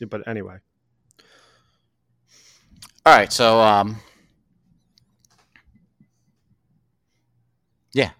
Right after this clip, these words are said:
Speaker 2: let's, let's read through it. Uh, do you wanna do your normal thing of reading, or do you want me to?
Speaker 1: Uh, I think I can read. Should I read the whole thing here? Do we do the intro? We
Speaker 2: Sure,
Speaker 1: start at
Speaker 2: why
Speaker 1: point
Speaker 2: not?
Speaker 1: one.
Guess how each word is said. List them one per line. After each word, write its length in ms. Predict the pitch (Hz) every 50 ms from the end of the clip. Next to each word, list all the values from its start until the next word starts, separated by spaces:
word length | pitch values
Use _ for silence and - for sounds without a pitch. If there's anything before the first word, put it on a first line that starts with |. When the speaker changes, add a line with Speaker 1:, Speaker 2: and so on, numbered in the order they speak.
| _
Speaker 2:
let's, 420 | 101 98 95 - - - - - -
let's 300 | 98 104 - - - -
read 200 | 101 101 - -
through 220 | 117 110 95 85
it. 120 | 85 - _ - - -
Uh, 240 | 110 104 104 104 - - 101
do 80 | 98
you 80 | 113 120
wanna 140 | 127 127 120
do 140 | 110 120 123
your 220 | 120 117 117 117
normal 340 | 110 113 113 117 117 110 101
thing 220 | - - 120 117
of 180 | 107 87 85 90
reading, 360 | 95 98 104 110 117 117 107
or 60 | 90
do 60 | 85
you 80 | 87 87
want 100 | 85 80
me 120 | 87 90 87
to? 260 | - - 85 82 82 _ _ _ _ _ _ _ _ _ _ _ _ -
Speaker 1:
Uh, 460 | 156 120 123 127 127 127 131 131 135
I 100 | 156 185 170 -
think 300 | - - 117 104 98 107
I 80 | 98
can 240 | 95 - 101 95 95
read. 320 | 98 104 120 139 135 - - _
Should 220 | - - - 143 139
I 80 | 143
read 260 | 143 147 165 202 214 151
the 140 | 160 147
whole 240 | 117 127 143 160 156
thing 220 | 160 - 147 175 170
here? 220 | 185 208 214 208
Do 100 | 185 151
we 80 | 131 127
do 120 | 135 135
the 160 | 127 131 131
intro? 300 | 139 156 156 - 170 170
We 80 | 160 143
Speaker 2:
Sure, 60 | 127
Speaker 1:
start 200 | - 226 170 139
at 60 | 143
Speaker 2:
why 60 | 147 147
Speaker 1:
point 60 | 139
Speaker 2:
not? 180 | 117 95 87 117
Speaker 1:
one. 240 | 113 107 101 98